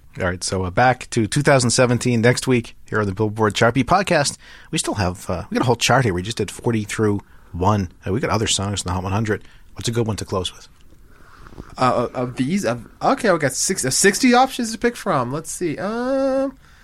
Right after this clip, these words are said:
Speaker 2: mm, okay, well, we finished off the, the Spanish triumvirate, so why not finish off the diva triumvirate? We had Madonna up there. We have Whitney. Let's, let's bring in Janet Jackson.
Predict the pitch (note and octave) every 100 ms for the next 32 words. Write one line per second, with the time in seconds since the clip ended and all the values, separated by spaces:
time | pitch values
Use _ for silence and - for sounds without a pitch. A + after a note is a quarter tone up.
0 | - - - A#3 B3+ B3+ B3 A#3+ A3+ D3
1 | C#3+ D#3 D3+ - G3+ G3 - D#3 D3+ -
2 | C#3 C3+ C3+ B2+ - D3+ D3 C#3+ - D3+
3 | C#3 C3+ C#3 C3+ - B2+ B2+ - - -
4 | C3+ E3 F3+ E3+ F3 E3 D#3+ D#3 D3 D3
5 | C#3 C3+ F3 D#3+ C#3+ B2+ C#3+ B2 A2 A#2+
6 | C3 C#3 B2 B2 A#2 E3+ E3 D#3 D3+ D3+
7 | D3+ C#3+ C#3 C3+ B2 A#2+ C3+ F#3 F#3+ F3+
8 | F3+ F3+ - - - - - - - -
9 | C4 D#4+ - C#4+ C4 G3+ G#3 D3+ D3+ G#2
10 | - G2